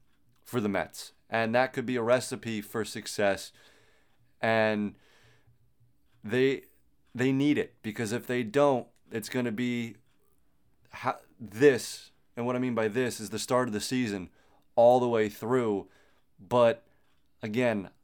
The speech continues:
I'm gonna bet on Scherzer and Verlander figuring it out. I'm gonna bet on Senga being not one of the best pitchers in baseball, but a pretty damn good one.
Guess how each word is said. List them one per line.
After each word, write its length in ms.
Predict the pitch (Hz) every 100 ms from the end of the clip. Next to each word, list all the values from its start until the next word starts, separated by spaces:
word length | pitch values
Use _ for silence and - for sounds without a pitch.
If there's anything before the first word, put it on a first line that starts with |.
| _ _ _ _ _ _ _ _ _ _ _ -
I'm 180 | 110 113
gonna 220 | 117 127
bet 200 | 110 120
on 280 | 113 110 104
Scherzer 580 | - 117 113 101 107 107
and 160 | 104
Verlander 600 | 98 101 98 92 90 85
figuring 560 | - - 117 107 117 110
it 80 | 104
out. 180 | 98 101
I'm 140 | 101
gonna 220 | 104 127
bet 240 | 107 110 110
on 320 | 110 107 104
Senga 480 | 101 - 107 107 101
being 560 | 87 110 107 101 98 85 _ _ _ _ _ _ _ _ _ _ _ 110
not 360 | 139 165 156
one 200 | 127 135
of 60 | 110
the 60 |
best 320 | 101 127 147 -
pitchers 320 | 123 104 98
in 80 | 90
baseball, 480 | 92 85 - 87
but 140 | 85 95
a 60 |
pretty 360 | - - 139 127
damn 420 | 104 117 120 110
good 180 | 156 143
one. 320 | 90 80 76